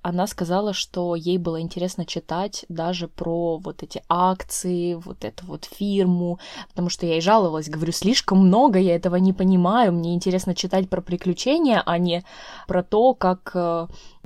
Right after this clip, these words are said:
инвесторы вкладывают деньги во что-то". Она говорит: "А мне это оказалось полезно, мне просто было интересно посмотреть, как это всё работает".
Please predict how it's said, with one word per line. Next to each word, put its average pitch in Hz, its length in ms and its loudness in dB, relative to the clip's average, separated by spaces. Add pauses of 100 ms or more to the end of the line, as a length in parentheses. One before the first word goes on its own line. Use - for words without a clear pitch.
инвесторы 190 720 4
вкладывают 175 560 0
деньги 180 360 4
во 160 100 -4
что-то". 226 440 0
Она 175 140 2
говорит: 170 300 -2
"А 165 80 -2
мне 185 220 0
это 190 160 -2
оказалось 180 440 -2
полезно, 208 440 -2
мне 180 180 2
просто 196 320 -2
было 165 220 -2
интересно 185 460 -4
посмотреть, 185 480 -6
как - 180 -4
это 180 140 -8
всё - 180 -6
работает". 156 480 -6